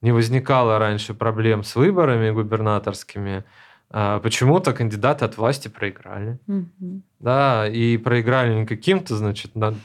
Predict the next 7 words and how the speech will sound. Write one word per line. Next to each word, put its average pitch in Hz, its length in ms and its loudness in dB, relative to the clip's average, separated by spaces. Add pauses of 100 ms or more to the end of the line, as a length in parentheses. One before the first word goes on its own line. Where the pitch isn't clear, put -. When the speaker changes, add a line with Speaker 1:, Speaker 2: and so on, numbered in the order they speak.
Speaker 1:
там, 98 160 -8
харизматикам, 110 880 -2
да, 117 160 2
народным 104 460 -2
трибунам, 101 680 -4
а, 98 180 2
Speaker 2:
Мгм. 185 120 -6